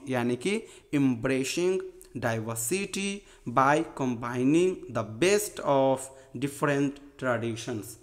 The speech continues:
तो दोस्तों, ये ट्वेंटी फ़ाइव क्वेश्चन The Lotus चैप्टर से मोस्ट इंपॉर्टेंट बनते हैं, जो मैं आपके बीच डिस्कस किया। आप सभी स्टूडेंट्स इन सभी एमसीक्यूज़ को बढ़िया से जरूर कर लीजिएगा। यहाँ से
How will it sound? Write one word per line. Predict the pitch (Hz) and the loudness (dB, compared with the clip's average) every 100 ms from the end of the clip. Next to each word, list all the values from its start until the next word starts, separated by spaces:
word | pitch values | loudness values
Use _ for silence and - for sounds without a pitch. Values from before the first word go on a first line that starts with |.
| - - | -20 -6
तो | 165 | 0
दोस्तों, | 175 196 170 233 240 233 - | 2 0 4 6 6 2 0
ये | 160 175 208 | 2 2 2
ट्वेंटी | 151 143 139 143 - - | -2 -2 -2 -4 -6 -2
फ़ाइव | 151 185 185 | 4 4 2
क्वेश्चन | 151 - 170 185 208 - - - | -2 0 0 -2 -4 -14 -20 -10
The | 113 113 | -4 -2
Lotus | 113 147 175 202 - - | 4 4 4 2 -2 -6
चैप्टर | 147 135 - 143 | -2 -2 0 -4
से | - 147 | -2 -2
मोस्ट | 127 156 196 - | 0 2 2 0
इंपॉर्टेंट | - 139 131 131 123 117 | -2 -2 -2 -2 -4 -4
बनते | 117 113 143 | -6 -4 -4
हैं, | 143 170 - - - | -4 -6 -14 -18 -2
जो | 135 | 4
मैं | 160 | 4
आपके | 139 - 135 | 4 0 0
बीच | 151 170 160 | 0 0 4
डिस्कस | 185 185 127 - | 2 4 -4 -2
किया। | 123 113 - - - - | 0 0 -4 -16 -20 -4
आप | 123 120 | -2 -2
सभी | - 135 175 | -4 2 4
स्टूडेंट्स | 180 196 202 226 220 - - - | 6 6 6 4 0 -8 -16 -2
इन | 180 196 | 0 0
सभी | - 190 214 | 0 2 4
एमसीक्यूज़ | 165 165 165 160 151 147 | 4 2 2 4 2 2
को | 151 | 0
बढ़िया | 127 123 120 | 0 0 -2
से | 120 156 147 | -2 -4 -2
जरूर | 160 170 160 | 2 4 4
कर | 139 | 2
लीजिएगा। | 123 123 123 151 175 202 - - 127 | 0 0 2 4 4 2 -4 -10 2
यहाँ | 147 139 160 160 | 2 4 0 2
से | 180 | 6